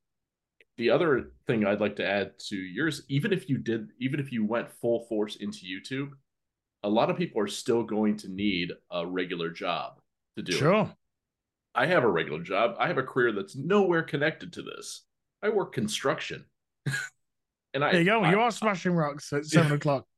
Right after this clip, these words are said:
Speaker 1: I, I've been in construction since ninety-five, and I'm not gonna, I'm, I'm not gonna quit that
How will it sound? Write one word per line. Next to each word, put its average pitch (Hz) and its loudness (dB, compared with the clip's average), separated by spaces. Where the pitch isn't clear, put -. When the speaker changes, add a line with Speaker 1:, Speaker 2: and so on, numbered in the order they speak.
Speaker 1:
I, 214 0
I've 208 6
been 214 6
in 202 4
construction 170 -2
since 135 -6
ninety-five, 139 2
and 113 -2
I'm 131 -2
not 160 -2
gonna, 123 2
I'm, 101 -6
I'm 123 0
not 139 0
gonna 120 0
quit 190 -2
that 85 0